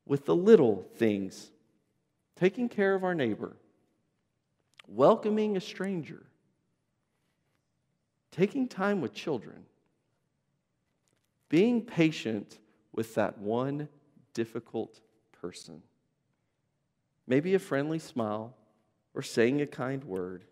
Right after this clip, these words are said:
or just being a safe place for someone. All feel little in the moment. All feel insignificant in the moment.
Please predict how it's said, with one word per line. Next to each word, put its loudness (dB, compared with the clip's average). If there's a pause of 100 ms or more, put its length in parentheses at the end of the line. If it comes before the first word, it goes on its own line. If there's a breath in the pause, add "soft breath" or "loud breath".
(1200)
or 0
just -4 (580)
being -2 (100)
a -12
safe -6 (320)
place -14
for -18
someone. -20 (1120)
All 6
feel 4
little 4
in 0
the -4
moment. -8 (800)
All 2
feel -2 (100)
insignificant -2
in -8
the -12
moment. -18